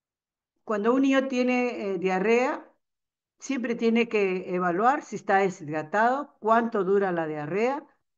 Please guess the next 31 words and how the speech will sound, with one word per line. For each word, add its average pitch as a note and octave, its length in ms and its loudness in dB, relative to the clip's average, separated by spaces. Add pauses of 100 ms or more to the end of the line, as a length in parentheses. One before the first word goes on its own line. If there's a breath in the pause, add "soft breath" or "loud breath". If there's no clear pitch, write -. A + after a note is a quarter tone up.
(120)
y G3 120 -6
si G#3 220 0
la F3+ 180 2
diarrea F#3+ 520 0
tiene E3+ 260 0
sangre A3 460 2
para F3 560 -2 (140)
diagnosticarlo F3 720 -2
como F3+ 300 0
disentería. E3 920 -2 (840)
Entonces A3+ 380 -2
la A3 120 2
madre B3 340 2
o A#3+ 40 4
el G#3 100 0
cuidador G#3 480 -2
son A3 320 -4
los G3 120 -4
que F#3+ 100 -6
definen G#3 520 -2
la F3 140 -2
presencia E3+ 440 -4
de E3+ 80 2
diarrea, F3+ 400 -2
son F3+ 180 -4
los F3 120 -2
primeros F3 380 -2
que F3+ 120 -8
se - 140 -6
dan E3 220 -2
cuenta, E3 440 -2